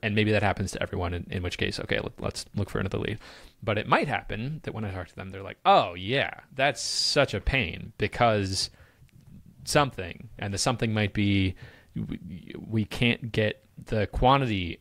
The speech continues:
of files." Uh, so, you know, if someone wants one print out of this and four prints out of this, 'cause they really wanna hang four of these on their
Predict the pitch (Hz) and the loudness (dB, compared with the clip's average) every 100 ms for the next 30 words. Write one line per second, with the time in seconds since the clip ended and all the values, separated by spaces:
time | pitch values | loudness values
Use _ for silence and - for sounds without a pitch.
0 | - 92 92 87 - - 95 90 82 - | 0 0 0 -4 -8 0 2 2 0 -2
1 | - - - 92 87 - - - 87 87 | -2 -4 0 2 4 2 -2 -2 -2 -2
2 | 90 90 - 98 92 92 - 104 98 98 | -2 -2 0 0 0 -2 0 2 2 2
3 | 95 - - 95 90 95 113 - - 90 | -2 -4 -6 -4 -2 4 4 6 2 -2
4 | 92 - - - - 107 98 98 101 95 | -6 -12 -20 -12 0 2 2 0 2 6
5 | 139 120 - - - - 92 92 101 104 | 6 6 2 -6 -20 -6 -4 0 2 2
6 | 98 95 101 98 95 - - 131 104 98 | 2 0 0 0 -4 -6 6 6 8 4
7 | 98 95 95 | 2 0 -2